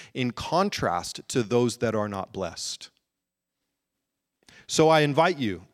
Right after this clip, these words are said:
my friends, if you have the ability to fast because you are physically able and healthy,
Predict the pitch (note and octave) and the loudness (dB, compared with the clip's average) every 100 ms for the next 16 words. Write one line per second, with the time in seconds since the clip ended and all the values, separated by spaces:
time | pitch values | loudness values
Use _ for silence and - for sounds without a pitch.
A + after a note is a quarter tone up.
0 | _ _ _ - G2 - F3+ A2 - - | _ _ _ -10 -8 0 0 0 -4 -10
1 | - _ _ _ _ _ _ B2 - C#3+ | -10 _ _ _ _ _ _ -6 0 2
2 | F3 F3 D#3+ D#3+ D3+ A#2+ G#2+ C#3 E3 E3 | 4 2 2 2 2 2 2 4 4 2
3 | D#3+ D3 B2+ D3+ C#3+ A#2+ - - A2+ - | 0 -4 -2 0 0 -2 -6 -8 -8 -4
4 | A#2 B2 A2 G2+ - - C3 C3 B2 B2 | -4 -2 -2 -2 -4 -6 -4 -4 -4 -4
5 | G#2+ G2 F#2 - - _ _ _ _ _ | -4 -4 -6 -10 -18 _ _ _ _ _
6 | _ _ _ G2+ G2+ G#2 G#2 - - | _ _ _ -8 -4 -2 -4 -6 -14